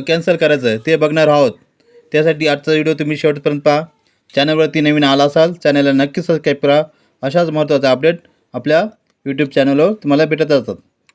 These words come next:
चला तर मग आजच्या व्हिडिओला सुरुवात करूया. मित्रांनो, सर्व-, सर्वप्रथम आपल्या मोबाईलमध्ये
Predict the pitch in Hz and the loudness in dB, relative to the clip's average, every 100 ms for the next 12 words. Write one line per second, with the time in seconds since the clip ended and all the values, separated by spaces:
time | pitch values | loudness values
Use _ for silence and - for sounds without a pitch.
0 | _ 139 143 151 151 139 147 139 156 202 | _ -6 -4 -2 -2 0 0 2 2 0
1 | - - 151 147 151 127 107 107 _ _ | -4 -4 -2 -2 -2 -2 -2 -6 _ _
2 | _ _ _ _ 143 147 160 170 185 185 | _ _ _ _ -8 -2 0 0 -6 -10
3 | _ _ _ _ - 151 156 156 170 170 | _ _ _ _ -4 -2 -2 -2 0 0
4 | 165 160 160 160 139 139 151 160 175 - | 0 0 0 -2 -6 -4 2 0 0 -10
5 | - 143 160 160 156 170 | -4 0 0 0 -2 -2